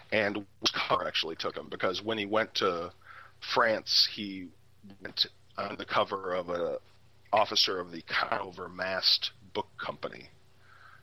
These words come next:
which turned out to be another, uh, cover mechanism for the C I A. So, um, another thing I wanted to, to towards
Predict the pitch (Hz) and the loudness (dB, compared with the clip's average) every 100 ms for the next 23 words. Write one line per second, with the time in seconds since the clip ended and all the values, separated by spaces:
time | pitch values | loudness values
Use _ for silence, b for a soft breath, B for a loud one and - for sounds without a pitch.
0 | - - 80 - - 101 85 82 - 82 | -14 -2 2 4 2 2 2 2 -2 -4
1 | 82 80 78 - 82 80 82 78 76 - | -4 -4 -6 -6 -6 -4 -4 -6 -8 -4
2 | 73 73 - - - - b b - - | -4 -4 -6 -12 -20 -20 b b -2 -2
3 | 87 80 82 85 80 73 73 76 - 71 | -2 -2 -2 -2 -4 -6 -8 0 2 2
4 | 73 78 - - - - - - - - | -4 -6 -10 -14 -20 -20 -20 -20 -20 -20
5 | - - - - - - - B B B | -20 -20 -20 -20 -20 -18 -18 B B B
6 | B B - - - 95 92 90 - 95 | B B -12 2 4 6 6 2 0 4
7 | 98 92 90 85 - - - - 113 120 | 4 4 -2 -14 -20 -20 -20 -2 2 2
8 | 120 117 120 113 110 107 107 98 101 98 | 2 0 0 0 0 0 -2 -2 -2 -2
9 | 87 - 113 - - - - - 101 98 | -4 -8 -12 -16 -20 -16 -6 0 2 0